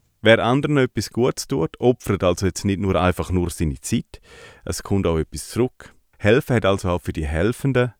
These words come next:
einen konkreten Nutzen. Die Wissenschaft hat zum Beispiel herausgefunden, dass freiwillige Helfer und sozial engagierte Menschen gesünder,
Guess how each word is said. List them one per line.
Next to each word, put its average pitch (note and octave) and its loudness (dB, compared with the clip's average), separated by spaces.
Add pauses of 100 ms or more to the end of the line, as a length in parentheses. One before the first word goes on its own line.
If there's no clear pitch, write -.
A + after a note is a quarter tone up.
(120)
einen - -4
konkreten E2+ -2
Nutzen. - -6 (840)
Die A2 2
Wissenschaft - 2
hat C#3 0
zum C3 2
Beispiel B2+ 2
herausgefunden, C#3 -2
dass F#2+ -4
freiwillige G#2+ 2
Helfer A#2 0 (140)
und F2 -4
sozial F2+ 0
engagierte F2 -2
Menschen E2 -2
gesünder, A#2+ 0